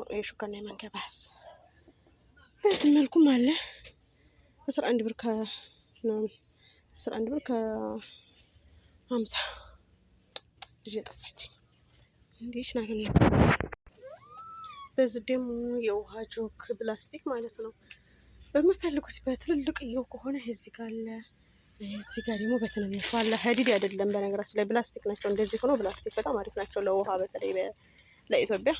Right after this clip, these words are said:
ስድስት ስድስት ብር ናቸው ደግሞ ብራቸው ማለት ነው። ስድስት ስድስት ብር ናቸው። አሪፍ አሪፍ ናቸው ማለት ነው። ይሄን ይመስላል።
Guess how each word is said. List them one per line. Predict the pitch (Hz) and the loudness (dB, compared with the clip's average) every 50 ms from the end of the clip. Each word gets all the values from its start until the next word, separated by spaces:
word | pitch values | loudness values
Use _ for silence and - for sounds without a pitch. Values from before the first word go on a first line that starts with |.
| - - - - - - - - - - | -6 -14 -20 -20 -20 -20 -20 -18 -16 -2
ስድስት | - 302 247 226 269 - - | 0 0 2 2 0 2 2
ስድስት | 277 220 196 208 - - | 0 -2 -2 -6 -10 -6
ብር | - 220 202 196 | -2 0 0 2
ናቸው | 202 196 185 - 202 | 0 -2 -2 -4 -2
ደግሞ | 190 196 202 202 | 0 0 0 0
ብራቸው | 202 196 196 190 185 - - 214 226 | -2 -2 -2 -2 -4 -2 -2 -2 0
ማለት | 226 220 220 220 - | 0 0 0 -2 0
ነው። | 285 330 311 - - - - - - - | 0 0 0 -2 -8 -18 -20 -20 -20 -20
ስድስት | - - 185 190 - - | -18 -16 -14 -12 -12 -10
ስድስት | - 196 190 - - - | -12 -12 -12 -12 -14 -8
ብር | - 208 196 | -6 -6 -4
ናቸው። | 202 214 214 - - 311 - - - - - - - - - - - - _ - | -4 -6 -6 -8 -10 -10 -10 -12 -20 -20 -20 -20 -20 -20 -20 -20 -20 -18 _ -4
አሪፍ | 208 196 202 - - - | -2 -2 -2 -4 -6 -8
አሪፍ | 196 196 202 - | -8 -8 -6 -4
ናቸው | 196 202 196 - - 285 - - - - - - - - - _ _ - - - - - - _ - - - - - - | -6 -6 -4 -4 -4 -6 -6 -6 -12 -16 -14 -14 -14 -14 -14 _ _ -10 -10 -10 -16 -20 -20 _ -20 -20 -20 -12 0 2
ማለት | 285 269 254 254 240 - | 4 6 6 4 2 0
ነው። | 240 240 247 - - - - _ _ _ _ - _ - - - - - - - _ _ _ _ _ _ _ - - _ _ _ _ _ _ _ | -2 -2 -2 -4 -10 -20 -20 _ _ _ _ -20 _ -20 -20 -18 -18 -18 -18 -18 _ _ _ _ _ _ _ -20 -20 _ _ _ _ _ _ _
ይሄን | - 247 247 240 240 247 247 254 247 233 226 | -2 0 0 2 2 0 0 0 -2 -2 -4
ይመስላል። | 220 220 220 226 220 - - 240 240 247 262 269 | -4 -6 -6 -8 -8 -4 0 0 2 2 2 0